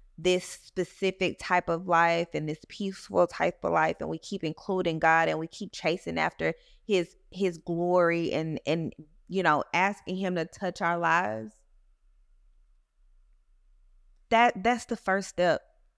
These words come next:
to becoming a better version of you. That's the first step of opening your heart to knowing that you can share your t-, testimony, that you don't have to be embarrassed about the dark days or, or the current days where you feel like you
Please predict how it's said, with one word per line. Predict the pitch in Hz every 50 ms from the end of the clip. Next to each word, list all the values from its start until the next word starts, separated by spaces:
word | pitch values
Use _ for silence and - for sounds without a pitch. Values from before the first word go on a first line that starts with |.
| _ _ _ _ _ _ _ _ _
to | - - 202 180
becoming | 170 - 156 151 156 175 160 - 208 196 190 175 170
a | 160
better | 156 156 156 160 156 156 151 151
version | 143 147 147 147 147 147 143 139
of | 139 139 -
you. | 71 - 60 60 - 180
That's | 170 185 202 214
the | - 190 185
first | - _ - 190 196 196 190 -
step | - - - 180 180 180 170 - - - _ _ _ _ _ _ _ -
of | 180 175 170 165 160 - - -
opening | 170 180 175 185 180 170 170 165
your | 160 160
heart | 165 - - 180 165 151 131 120
to | - 190
knowing | 175 170 165 160 160 160 156 151
that | 151
you | 156 160 156
can | - - 175 160 160 156 156
share | - - - 143 143
your | 139 143 143
t-, | - - - - -
testimony, | - - 165 143 - - - - - 95 92 - - - - 156
that | 165 151 147 - - _ _ _ -
you | 185 185
don't | 196 185 170 175 180
have | 185 165 -
to | - 170
be | 160 170 165
embarrassed | 160 156 160 151 151 160 160 160 156 147 147 - -
about | 139 160 - 156 156 151 143 135 - - _ _ _ -
the | 165 151
dark | 143 - 165 151 147 151 - -
days | 160 147 139 135 131 123 127 147 151
or, | 147 143 139 135 135 135 143 - _ _ _ _
or | - 175 170 165
the | 165 175 160
current | - - - 220 208 196 185 175 170 165
days | 175 170 165 160 160 160 160 160 165
where | 156 165 160 156
you | 156 160 165 175 185
feel | - - 190 190 185
like | 175 165 165 170 - 175
you | 175 175 170 170 165